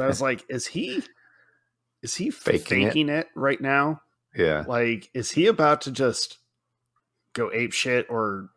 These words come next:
Speaker 1: some real moment come from him?
Speaker 2: Mm-hmm.
Speaker 1: No, he's, he's that hammered.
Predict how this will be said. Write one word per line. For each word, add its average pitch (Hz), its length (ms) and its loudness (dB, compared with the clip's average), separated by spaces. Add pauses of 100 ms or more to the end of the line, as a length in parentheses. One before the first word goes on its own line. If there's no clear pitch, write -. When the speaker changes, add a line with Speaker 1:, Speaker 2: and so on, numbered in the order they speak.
(160)
Speaker 1:
some 120 440 0
real 117 260 2
moment 110 320 0
come 117 200 -6
from 120 240 -2
him? 120 220 -2 (960)
Speaker 2:
Mm-hmm. 82 500 -4
Speaker 1:
No, 165 220 10
he's, 160 420 0 (100)
he's 160 400 -2
that 131 280 6
hammered. 104 560 -2